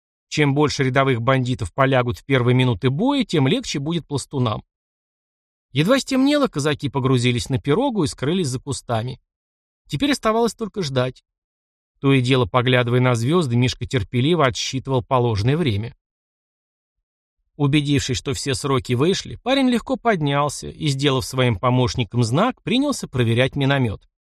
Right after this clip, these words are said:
Убедившись, что тот наведён в нужную сторону, Мишка подал команду «Заряжай» и, быстро перекрестившись, проворчал: «Помогай, Господи!»,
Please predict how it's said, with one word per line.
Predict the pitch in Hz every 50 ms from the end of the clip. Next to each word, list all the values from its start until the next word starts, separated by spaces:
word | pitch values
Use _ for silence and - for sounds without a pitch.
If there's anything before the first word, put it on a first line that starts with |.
| _ _ _ _ _ _ _ _ _ _ _ -
Убедившись, | 139 135 180 196 233 277 247 - 247 214
что | - - 226 214
тот | - 226 - 208
наведён | 214 196 202 185 214 208 208 190
в | 196
нужную | 208 208 190 175 196 190 175
сторону, | - - - 269 277 233 180 127 110
Мишка | 120 180 240 233 - - 196
подал | - 196 185 202 226 214
команду | - - 202 202 214 214 220 202 214
«Заряжай» | 185 165 208 208 220 190 131 123 127 123 127 131 - _ _ _ _ _ _
и, | - 147
быстро | 139 143 143 - - 131 -
перекрестившись, | - 127 117 - - 127 123 - - - 226 233 - - 185 -
проворчал: | - 139 131 135 135 131 - - - 107 - - _ _ _ _ _ _ _ _ _ _ _ _ _
«Помогай, | _ 135 139 180 220 240 285 294 294 240 170
Господи!», | 151 139 - - - - - 95 98 - - - -